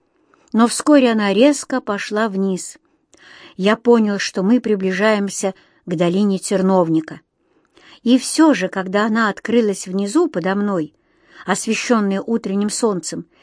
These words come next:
я едва поверил своим глазам. Она была такая же прекрасная,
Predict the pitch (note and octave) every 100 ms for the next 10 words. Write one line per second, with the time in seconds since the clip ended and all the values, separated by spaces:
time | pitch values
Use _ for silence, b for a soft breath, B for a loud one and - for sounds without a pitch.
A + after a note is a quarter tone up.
0 | b b b E3+ G#3+ G3+ G3+ F3 B3 D#4+
1 | C#4+ C4+ B3 B3 A3+ - G3+ G#3+ G#3 F#3+
2 | G3 F#3 F3+ F3 _ _ _ _ _ _
3 | b F#3+ E3+ E3 E3 E3 E3+ F#3+ F3+ F3
4 | E3 F3 D#3+ F#3 A3 G3 - E3+ E3